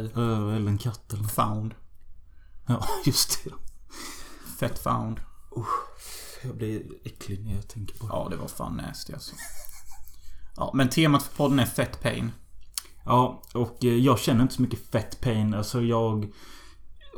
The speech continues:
Speaker 2: Mått ganska bra
Speaker 1: Ditt
Speaker 2: sen-
Speaker 1: liv är typ ändå rätt okej, tycker jag.
Speaker 2: Ja.
Speaker 1: Du har ju girlfriend,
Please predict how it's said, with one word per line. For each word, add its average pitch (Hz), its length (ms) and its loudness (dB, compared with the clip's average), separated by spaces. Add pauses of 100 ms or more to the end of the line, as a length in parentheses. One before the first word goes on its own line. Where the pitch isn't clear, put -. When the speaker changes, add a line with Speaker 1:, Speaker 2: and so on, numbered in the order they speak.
(280)
Speaker 2:
Mått - 480 2
ganska 143 420 4
bra 120 440 4
Speaker 1:
Ditt - 100 -10
Speaker 2:
sen- - 200 6
Speaker 1:
liv 220 200 4
är 302 100 2
typ 240 200 0
ändå 226 180 2
rätt 196 160 0
okej, 202 360 -4
tycker 175 240 -6
jag. 147 120 0 (160)
Speaker 2:
Ja. 151 380 0
Speaker 1:
Du 151 60 0
har 175 160 4
ju 127 80 6
girlfriend, 143 800 2